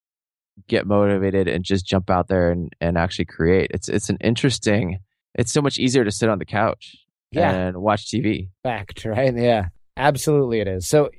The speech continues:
Speaker 2: is it lack of passion, or is there something else to it? Fear of failure? What do you think it is? What do you think it is that separates you being, you know, my age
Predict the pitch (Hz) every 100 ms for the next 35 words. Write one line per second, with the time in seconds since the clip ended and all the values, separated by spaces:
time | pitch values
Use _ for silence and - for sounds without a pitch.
0 | - - 127 131 127 135 - 120 - 120
1 | 120 - 156 175 - - _ - 127 120
2 | 117 - 120 107 107 101 - 110 90 -
3 | - - _ _ _ 135 127 117 131 131
4 | 135 139 143 120 156 185 - 160 139 156
5 | 117 120 139 147 151 143 123 113 135 127
6 | 120 107 - 110 107 95 - - _ _
7 | _ _ 135 127 117 113 113 110 107 120
8 | 127 104 110 98 92